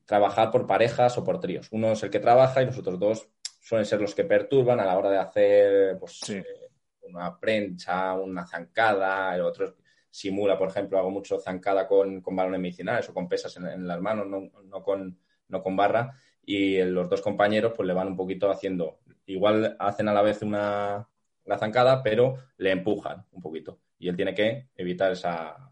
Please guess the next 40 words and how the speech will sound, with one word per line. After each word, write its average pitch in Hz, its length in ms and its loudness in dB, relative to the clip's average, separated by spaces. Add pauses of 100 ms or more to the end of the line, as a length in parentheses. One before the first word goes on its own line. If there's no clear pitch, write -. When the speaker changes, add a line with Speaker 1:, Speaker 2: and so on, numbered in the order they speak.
(300)
Speaker 1:
esa 80 680 -12 (200)
perturbación. 80 560 -12 (800)
Si - 140 -10
trabajan 95 300 2
los 101 120 2
tres 101 180 -6
a 101 80 0
la 104 60 6
vez, 127 300 4
un, 117 360 -4
dos 110 400 4
trabajan 104 400 2
un 104 60 -2
poquito 104 560 -2 (360)
y 98 120 -4
a 92 60 2
la 90 100 4
vez 101 360 4 (520)
transmiten 92 440 -2
la 95 80 2
fuerza 101 320 0
hacia 87 160 -4
el 87 80 -4
lado 117 380 2
y 95 120 -6
otro 95 220 0
con, 95 440 -6
es 101 240 -8
el 92 80 -8
que 95 80 -4
trabaja 95 320 -2
con 95 160 -4
los 95 100 -6
pesos, 123 420 -2 (320)
está 92 240 -6
soportando 87 520 -6
la 76 100 -8
perturbación, 73 500 -14
por - 140 -20
ejemplo. - 360 -12